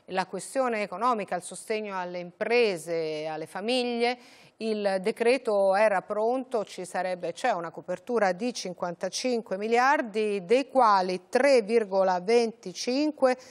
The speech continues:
saranno per la sanità, lo ha detto il ministro Speranza questa sera, per l'assunzione di novemilaseicento nuovi infermieri e per aumentare i posti in terapia intensiva. Quindi questo decreto,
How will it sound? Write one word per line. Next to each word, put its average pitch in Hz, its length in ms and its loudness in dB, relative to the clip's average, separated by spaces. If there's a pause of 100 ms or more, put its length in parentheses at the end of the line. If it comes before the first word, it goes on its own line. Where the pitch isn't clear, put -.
(160)
saranno 220 600 0
per 240 420 4
la 220 240 4
sanità, 220 600 2
lo 202 100 0
ha 175 80 0
detto 190 320 -8
il 180 100 -6
ministro 190 540 -4
Speranza 202 580 -2
questa 190 300 -4
sera, 320 360 2 (380)
per 269 160 6
l'assunzione 247 920 2
di 185 100 -14
novemilaseicento 196 1300 -2
nuovi 208 400 2
infermieri 240 680 0
e 240 40 2
per 202 160 -2
aumentare 196 720 0 (360)
i 208 100 -4
posti 262 720 2
in 165 320 -6
terapia 262 600 0
intensiva. 202 680 -8
Quindi 185 300 -10
questo 233 360 -2
decreto, 196 600 -2